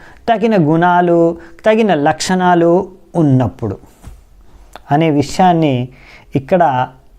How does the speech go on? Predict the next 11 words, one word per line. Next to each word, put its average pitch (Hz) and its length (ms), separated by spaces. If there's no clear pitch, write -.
వ్యక్తం 139 340
చేస్తున్నారు. 110 440
ఈ 156 40
పాయింట్ 175 320
కూడా 180 220
చాలా 139 140
ఇంపార్టెంట్. 107 500
అంటే 220 360
భర్తకు 165 1200
భార్య 180 720
సహాయం 165 400